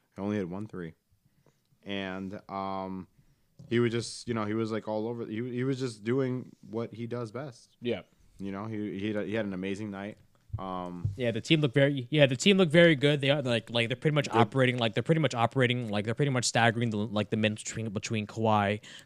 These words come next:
Speaker 3: Kawhi and Lou Williams. So, like, just, like, to let them operate the offense, like, separately.
Speaker 1: Mm-hmm.
Speaker 3: And, like, it, like, it looked extremely lethal because, like, because the Clippers scored at least, like, sixty off the bench.
Speaker 1: Mm-hmm.
Speaker 2: Mm-hmm.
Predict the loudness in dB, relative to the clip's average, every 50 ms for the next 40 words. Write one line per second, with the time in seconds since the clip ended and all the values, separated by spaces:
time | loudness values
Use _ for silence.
0 | -8 -2 2 6 8 8 8 6 4 2 2 4 4 6 6 6 6 6 4 4
1 | 2 2 2 2 2 2 2 0 0 0 0 0 0 0 2 4 2 2 2 2
2 | 2 2 2 2 2 0 -2 -2 0 0 2 2 0 0 -2 -2 -2 -2 -2 0
3 | 0 0 0 2 0 0 0 0 -2 -4 -10 -16 -12 -4 0 2 2 2 2 2
4 | 2 2 2 4 6 4 4 4 4 4 4 4 6 6 8 8 8 8 8 6
5 | 4 4 4 6 8 8 8 6 6 4 2 2 4 4 6 6 6 4 0 0
6 | 0 0 0 0 2 4 6 6 6 4 2 2 2 2 2 0 -2 0 2 2
7 | 2 2 0 -2 -4 -6 -6 -4 -4 -2 0 0 -2 2 4 4 4 4 4 2
8 | -2 -4 -6 -8 -8 -6 -6 -8 -10 -10 -12 -10 -8 -8 -8 -8